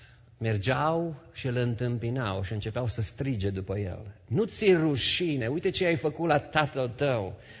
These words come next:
Și avea o oală mare din, din lut și aia o spărgea. Și aia însemna,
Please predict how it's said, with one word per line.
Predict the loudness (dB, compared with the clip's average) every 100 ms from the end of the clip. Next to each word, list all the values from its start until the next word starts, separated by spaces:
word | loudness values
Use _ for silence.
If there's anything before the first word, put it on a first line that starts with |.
| -2
Și | 2
avea | 6 8
o | 8 10
oală | 10 10 10 10
mare | 8 6 6 6 6 4
din, | 4 2 2
din | 2 4
lut | 4 2 0
și | -4
aia | 0 2
o | 2
spărgea. | -2 0 2 4 4 4 4 -2 -12 -8
Și | 2
aia | 6 6
însemna, | 4 0 0 2 0